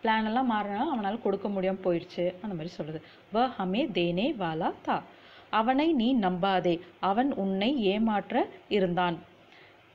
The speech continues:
So, அவன், நம்ம வந்து ஒருத்தங்களை பத்தி சொல்லலாம், "அவன் உன்னை ஏமாத்துறதா இருந்தான், கடைசி நிமிஷத்துல நீ எப்படியோ தப்பிச்சிட்ட, இனிமேலாவது அவனை நம்பாம இரு, நாங்க சொல்றதை கேளு," அந்த மாதிரி சொல்றது. तुम उस पर विश्वास, विश्वास मत करो. तुम उस पर विश्वास मत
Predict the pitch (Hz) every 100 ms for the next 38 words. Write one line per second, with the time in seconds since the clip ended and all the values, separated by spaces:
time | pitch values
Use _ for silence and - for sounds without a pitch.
0 | - - 294 233 214 208 - 208 220 214
1 | 226 285 233 214 190 190 - 202 180 185
2 | 180 180 190 233 233 226 202 233 196 190
3 | 190 185 180 240 226 190 269 240 185 190
4 | 214 240 196 - - 202 190 170 185 196
5 | 240 240 262 220 190 180 185 202 208 180
6 | 185 175 175 175 190 190 196 185 175 170
7 | - 214 196 175 180 - 160 160 165 -
8 | - - - 294 359 233 202 - 226 247
9 | 175 190 - 220 208 - - - - -
10 | - - - - - 180 233 - 202 208
11 | 254 - 196 220 - 185 165 160 - 262
12 | 294 196 - 220 202 180 190 220 240 262
13 | 214 247